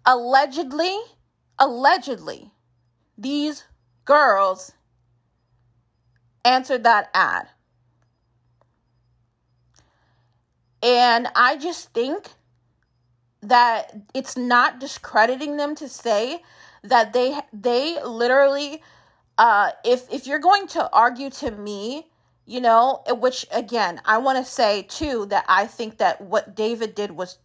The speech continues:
still wrong. But I also think that if we're gonna call what David did wrong, I should also say that we should also call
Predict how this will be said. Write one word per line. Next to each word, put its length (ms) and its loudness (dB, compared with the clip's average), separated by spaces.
still 360 0
wrong. 540 2
But 100 4
I 100 4
also 320 -2
think 240 -6
that 100 0
if 140 -4
we're 100 -2
gonna 360 -2
call 360 0
what 240 -6
David 360 -8
did 180 -2
wrong, 480 2
I 180 4
should 240 -6
also 340 2
say 360 -6
that 220 2
we 120 -10
should 200 -10
also 480 -2
call 540 2